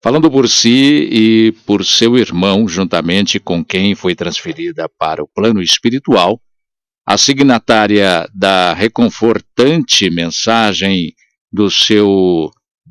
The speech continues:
novo plano de vida. Muita coragem transfunde a pessoa da mamãe, que agora,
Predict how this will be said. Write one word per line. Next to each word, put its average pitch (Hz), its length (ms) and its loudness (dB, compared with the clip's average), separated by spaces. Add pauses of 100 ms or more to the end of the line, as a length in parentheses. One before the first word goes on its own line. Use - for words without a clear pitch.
(420)
novo 113 300 0
plano 87 580 -2
de 117 200 -4
vida. 92 500 -4 (960)
Muita 143 380 2
coragem 104 840 0
transfunde 98 1160 0
a 87 120 0
pessoa 90 720 0
da 80 200 -6
mamãe, 107 440 2 (140)
que 143 160 -2
agora, 104 640 2